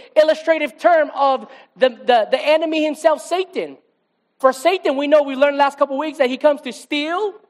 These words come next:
right? That's a robber. He comes to kill. That's a robber.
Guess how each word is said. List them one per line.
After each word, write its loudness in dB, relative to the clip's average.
right? 0
That's -4
a 0
robber. 2
He -4
comes 2
to -6
kill. 0
That's -2
a -4
robber. 0